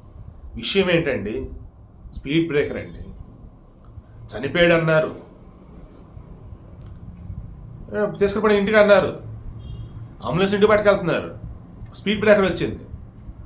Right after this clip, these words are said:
ఆ అంబులెన్స్ స్పీడ్ బ్రేకర్ ఏం లేదన్నట్టుగా పనిచ్చాడు. దాంతో బా-, బండి అంతా కుదుళ్ళు. ఆ కుదుపులకి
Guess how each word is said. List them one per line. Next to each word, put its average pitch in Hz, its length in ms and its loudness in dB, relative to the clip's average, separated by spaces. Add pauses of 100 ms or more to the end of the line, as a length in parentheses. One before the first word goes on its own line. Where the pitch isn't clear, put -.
(360)
ఆ 165 100 4
అంబులెన్స్ 208 400 4
స్పీడ్ 220 220 0
బ్రేకర్ 214 220 4
ఏం 202 140 6
లేదన్నట్టుగా 202 420 4
పనిచ్చాడు. 165 640 0
దాంతో 196 300 2
బా-, 151 380 6
బండి 151 320 0
అంతా 196 120 -2
కుదుళ్ళు. 165 460 0 (960)
ఆ - 120 0
కుదుపులకి 208 840 0